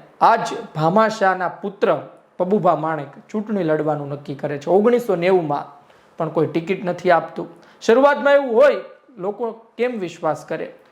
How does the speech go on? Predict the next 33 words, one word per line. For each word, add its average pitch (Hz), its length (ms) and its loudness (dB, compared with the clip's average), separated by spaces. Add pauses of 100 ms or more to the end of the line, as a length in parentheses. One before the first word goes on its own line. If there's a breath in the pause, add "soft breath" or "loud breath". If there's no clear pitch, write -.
(140)
તમારી 190 260 2
પાસે 180 320 0
એવો 180 120 -4
તો 180 120 -8
શું 208 220 -4
અનુભવ 147 380 -4
છે? - 120 -16
તમારી 233 240 4
પાસે 220 300 2
પૈસા 208 440 2
છે 202 220 -8
તો 196 120 -8
તમે 180 220 -8
ચૂંટણી 185 360 -8
લડો 190 320 4
અને 170 200 -2
જીતી 202 340 -4
જાઓ, 151 260 2 (520 loud breath)
એ 180 80 2
વાતમાં 170 520 2
પણ 170 180 -8 (140)
દમ 165 300 2
નથી. - 380 -10 (440 soft breath)
પરંતુ 170 300 -2
પબુભાનો 175 640 2
નિર્ણય 160 340 -12
પ્રખર 160 400 -10
હતો 170 180 -6
કે 185 120 -8
ભાઈ 151 120 2
લડવી 214 440 4
છે 196 220 -6
ચૂંટણી 170 380 -8